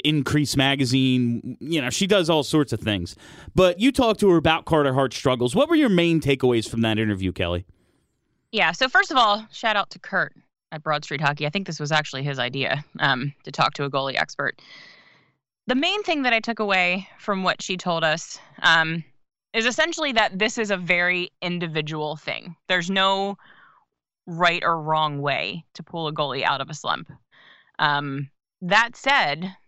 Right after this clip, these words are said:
Speaker 2: the most interesting thing that she said, and the thing that I wasn't expecting, is that, in her opinion, if Carter Hart is falling into bad habits, which seems like what he's doing, it seems like when he struggles,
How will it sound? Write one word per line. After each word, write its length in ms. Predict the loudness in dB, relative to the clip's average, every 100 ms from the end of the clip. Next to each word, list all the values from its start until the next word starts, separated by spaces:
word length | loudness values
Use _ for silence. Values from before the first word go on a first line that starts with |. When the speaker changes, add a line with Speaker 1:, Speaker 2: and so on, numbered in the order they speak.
| -8
Speaker 2:
the 100 | -2
most 260 | 0 -2 -2
interesting 580 | -2 -2 -4 -4 -6 -4
thing 220 | -4 -4
that 160 | -6
she 160 | -6 -8
said, 340 | -2 -2 -2 -2
and 280 | 0 0 -2
the 60 | -4
thing 240 | -2 0
that 80 | 0
I 80 | 2
wasn't 280 | 0 -2
expecting, 640 | -6 -4 -2 -2 -2 -6 -4
is 180 | -6 0
that, 280 | 2 2 0 -20 -20 _ _ _ _ _ _ -6
in 120 | -4
her 280 | -2 0 0
opinion, 680 | 0 -4 -6 -6 -8 -10 -14 _ _ _ _ _ _ _ _ _
if 180 | -6 -4
Carter 360 | -2 0 0 0
Hart 280 | 2 2 0
is 160 | -6
falling 400 | -2 0 0 -4
into 200 | -6 -6
bad 260 | 0 0 2
habits, 520 | 2 0 0 -6 -8
which 160 | -10 -10
seems 400 | -10 -8 -6 -2
like 200 | -2 -2
what 140 | -4
he's 220 | -4 -8
doing, 260 | -6 -6 -6
it 120 | -10
seems 240 | -8 -6 -2
like 160 | -2 -2
when 180 | -4 -4
he 140 | -8
struggles, 640 | -6 0 0 0 -6 -10